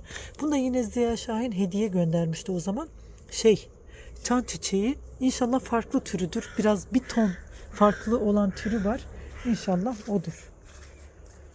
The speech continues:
Şöyle gidelim. Bakın. Hasekiler dayanıklı. Tohum attım. Bakın bunlar dondu. Ama toparlar ya inşallah.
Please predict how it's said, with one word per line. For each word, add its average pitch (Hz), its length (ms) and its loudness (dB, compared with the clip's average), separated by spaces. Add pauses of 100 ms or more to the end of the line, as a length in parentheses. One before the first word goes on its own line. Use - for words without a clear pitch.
(580)
Şöyle 214 720 -2 (240)
gidelim. 185 1160 2 (120)
Bakın. 185 260 -4 (1120)
Hasekiler 190 800 -4 (420)
dayanıklı. 180 880 -2 (1300)
Tohum 240 320 2
attım. 202 400 -2
Bakın 233 300 2
bunlar 240 380 2
dondu. 214 480 2 (460)
Ama 240 380 -2
toparlar 208 540 2
ya 160 100 0
inşallah. 160 560 0